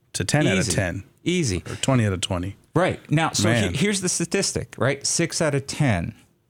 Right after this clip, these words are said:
Speaker 2: So four out of ten didn't.
Speaker 1: Yeah.
Speaker 2: Four out of ten said, "Hey, you're crazy.
Speaker 1: Yeah,
Speaker 2: What,
Speaker 1: I'm
Speaker 2: what the
Speaker 1: out.
Speaker 2: hell's going, I'm out. Yeah,
Speaker 1: Yeah.
Speaker 2: I'm out, and I'm gonna call the cops on you
Speaker 1: But
Speaker 2: 'cause
Speaker 1: that
Speaker 2: this
Speaker 1: was
Speaker 2: is
Speaker 1: like,
Speaker 2: crazy."
Speaker 1: yeah, but that was, like, simple instructions.
Speaker 2: Yeah.
Speaker 1: I can only imagine if they were doing it for their country or they were doing it for
Speaker 2: That's the point.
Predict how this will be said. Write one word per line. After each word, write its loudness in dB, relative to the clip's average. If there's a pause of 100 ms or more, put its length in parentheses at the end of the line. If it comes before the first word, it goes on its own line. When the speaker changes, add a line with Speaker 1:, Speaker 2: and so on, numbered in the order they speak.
Speaker 2:
So 2
four 2
out 0
of -2
ten 2
didn't. 0
Speaker 1:
Yeah. -2
Speaker 2:
Four 0
out 2
of -4
ten 0
said, 0
"Hey, 2
you're 0 (160)
crazy. 0
Speaker 1:
Yeah, 2
Speaker 2:
What, 2
Speaker 1:
I'm 4
Speaker 2:
what 4
the 2
Speaker 1:
out. 2
Speaker 2:
hell's 2
going, 0
I'm 2
out. 0
Yeah, 2
Speaker 1:
Yeah. 2
Speaker 2:
I'm 4
out, 2
and 2
I'm 2
gonna 2
call 2
the 0
cops 0
on 4
you 2
Speaker 1:
But 0
Speaker 2:
'cause 2
Speaker 1:
that 4
Speaker 2:
this 4
Speaker 1:
was 4
Speaker 2:
is 2
Speaker 1:
like, 0
Speaker 2:
crazy." 2
Speaker 1:
yeah, 2
but 2
that 2
was, 4
like, 2
simple 2
instructions. 0 (200)
Speaker 2:
Yeah. 0 (100)
Speaker 1:
I 2
can 2
only 4
imagine 4
if 0
they 4
were 4
doing 4
it 2
for 0
their 2
country -2 (420)
or 4
they 4
were 4
doing 4
it 0
for 2
Speaker 2:
That's 4
the 2
point. 2